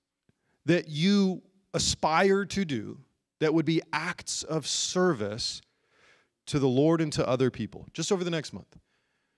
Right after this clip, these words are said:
What do you want to do over the next month? Now, as you are writing, I want to make a specific note here that service does not need to cost you money,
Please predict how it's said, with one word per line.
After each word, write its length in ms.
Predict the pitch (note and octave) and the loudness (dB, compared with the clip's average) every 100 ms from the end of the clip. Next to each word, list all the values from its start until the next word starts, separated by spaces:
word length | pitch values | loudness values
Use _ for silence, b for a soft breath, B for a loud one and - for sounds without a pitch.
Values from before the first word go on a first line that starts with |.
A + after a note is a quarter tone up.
| _ _ - | _ _ -2
What 180 | D#3 G3 | 0 2
do 80 | A3+ | 2
you 420 | F#3+ F#3+ F#3 D3+ | 4 4 4 0
want 440 | A#2+ B2+ E3 F#3 - | -2 0 2 0 -2
to 120 | F3+ | -6
do 400 | C#3 G#2+ G2+ G#2+ | -4 -4 -4 -2
over 440 | B2 C3 B2 C3 G2+ | 0 0 0 -2 -2
the 120 | B2 | -6
next 320 | A#2+ G#2 - | -6 -8 -6
month? 200 | G#2 B2+ | -8 -2
Now, 240 | C#3+ A#2+ - | -2 0 0
as 300 | C#3+ F#3 F#3+ | 2 2 2
you 120 | G#3 | 4
are 120 | G#3 | 4
writing, 380 | D#3 A#2+ B2+ C3+ | 4 4 2 0
I 20 | |
want 140 | C3+ C#3 | 0 0
to 40 | |
make 200 | C#3+ C#3+ | 0 -2
a 80 | B2+ | -4
specific 680 | - B2+ - D#3+ D#3 F#3 F3+ | -4 -6 -4 -4 -2 -2 -2
note 300 | C#3 C3+ - | -2 -2 -2
here 240 | A2+ G#2+ | -4 -4
that 180 | A#2 - | -4 -6
service 600 | - D3+ E3+ C3+ A#2+ C#3+ | -4 -2 0 0 -2 -4
does 240 | D#3 B2+ | -6 -4
not 260 | C3+ C#3 C#3+ | -2 -2 -2
need 440 | C#3 C3+ D3 D#3+ | -2 0 2 0
to 100 | - | -2
cost 380 | D#3 A#2+ B2 - | -4 -4 -6 -4
you 80 | C#3+ | -2
money, 360 | A#2 F#2 A2+ | -2 -4 -8